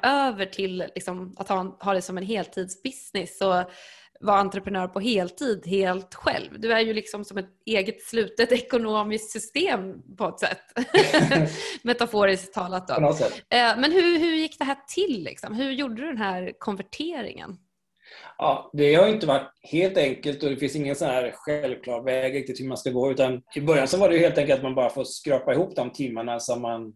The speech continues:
Speaker 2: som man kan få. När jag började så, ja, så bodde jag ju med min flickvän i Stockholm, och, och då ville vi ha tid tillsammans, och samtidigt så vill man bygga på det här, så att då blir det ju att man får, man tar ju kvällar och vissa helger och så här, och så försöker man hela tiden att balansera så att,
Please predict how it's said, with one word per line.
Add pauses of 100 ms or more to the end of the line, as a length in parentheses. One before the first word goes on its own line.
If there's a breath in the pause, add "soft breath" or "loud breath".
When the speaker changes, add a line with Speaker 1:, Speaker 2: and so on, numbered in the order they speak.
Speaker 2:
som
man
kan
få. (480 soft breath)
När
jag
började
så, (560)
ja,
så
bodde
jag
ju
med
min
flickvän
i
Stockholm,
och, (480)
och
då
ville
vi
ha
tid
tillsammans,
och
samtidigt
så
vill
man
bygga
på
det
här,
så
att
då
blir
det
ju
att
man
får, (140)
man
tar
ju
kvällar
och
vissa
helger
och
så
här,
och
så
försöker
man
hela
tiden
att
balansera
så
att,